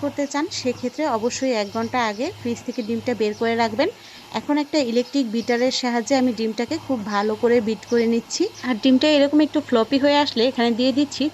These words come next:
চিনি। এখানে আমি ওয়ান থার্ড কাপ চিনি ব্যবহার করব। আর চিনিটাকে আমি একবারে ব্যবহার করছি না, একটু একটু করে চিনি দিব আর বিট করব। এই চিনিটাকে আমি তিন থেকে চারবারে ব্যবহার করব। আর বিটারের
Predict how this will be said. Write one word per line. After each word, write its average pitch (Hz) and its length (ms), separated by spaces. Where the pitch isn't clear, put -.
চিনি। 226 260
এখানে 254 240
আমি 311 80
ওয়ান 214 260
থার্ড 233 260
কাপ 262 200
চিনি 254 260
ব্যবহার 240 380
করব। 269 160
আর 208 160
চিনিটাকে 262 520
আমি 277 120
একবারে 233 360
ব্যবহার 233 360
করছি 254 320
না, 320 60
একটু - 240
একটু 247 220
করে 269 140
চিনি 269 260
দিব 269 120
আর 233 160
বিট 247 240
করব। 240 160
এই 247 160
চিনিটাকে 269 520
আমি 294 180
তিন 269 100
থেকে 254 160
চারবারে 233 480
ব্যবহার 233 360
করব। 233 180
আর 190 80
বিটারের 269 440